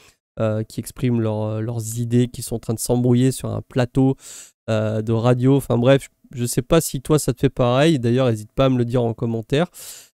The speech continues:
Mais, euh, mais moi je suis, euh, quand je rentre dans une voiture, que j'ai une heure de trajet,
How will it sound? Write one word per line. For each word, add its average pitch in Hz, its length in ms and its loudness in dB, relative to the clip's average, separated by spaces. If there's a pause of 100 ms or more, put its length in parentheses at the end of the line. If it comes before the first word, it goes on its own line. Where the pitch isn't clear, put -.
Mais, 165 300 8
euh, 127 320 8
mais 131 140 4
moi 156 200 6
je 123 140 0
suis, 143 400 -4
euh, 113 760 -2
quand 123 140 -2
je 113 80 -4
rentre 147 160 4
dans 151 120 6
une 131 160 0
voiture, 143 520 0
que - 140 -4
j'ai 113 140 0
une 123 120 2
heure 135 60 -2
de - 40 -10
trajet, 120 460 0